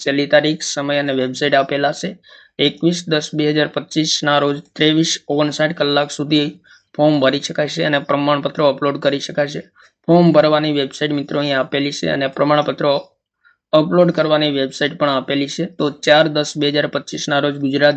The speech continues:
જાહેર સેવા આયોગ દ્વારા જારી કરવામાં આવેલી એક મહત્વપૂર્ણ જાહેરાત છે. હિસાબી અધિકારી વર્ગ એક, જાહેરાત ક્રમાંક એકસો છત્રીસ બે હજાર ચોવીસ પચીસ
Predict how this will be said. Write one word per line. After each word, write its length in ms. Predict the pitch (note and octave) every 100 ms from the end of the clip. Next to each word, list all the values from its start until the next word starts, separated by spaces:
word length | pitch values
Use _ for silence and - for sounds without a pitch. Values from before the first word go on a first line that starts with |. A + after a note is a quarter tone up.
| C#3
જાહેર 240 | B2+ D3 -
સેવા 240 | D3+ C#3
આયોગ 220 | C#3 C#3+ C#3
દ્વારા 260 | C#3 C3+ - - _ _ _ C#3 C#3
જારી 320 | C#3+ D#3+ D#3
કરવામાં 380 | D#3 D3+ D3 C#3
આવેલી 280 | C#3+ D3
એક 80 | D3+ C#3+
મહત્વપૂર્ણ 720 | C#3+ C#3+ D3 - C#3+ C#3+ C#3+ F3 _ _ _
જાહેરાત 500 | - C#3+ C#3 D3 D3+ -
છે. 100 | - E3+ -
હિસાબી 500 | D#3 D3+ E3+ E3 D#3+ D3
અધિકારી 440 | D3+ D#3 D3 C#3+
વર્ગ 180 | C#3+ C#3+ D3 D3
એક, 80 | D3+ D3
જાહેરાત 320 | C#3 C#3 D3+ -
ક્રમાંક 440 | C#3+ C#3+ D3 C#3+ C#3+
એકસો 200 | C3+ D3+ C3
છત્રીસ 360 | C3+ - D3 -
બે 80 | C#3 C#3
હજાર 140 | C#3 C#3 C#3+
ચોવીસ 280 | C3+ C3+ -
પચીસ 360 | E3 - C#3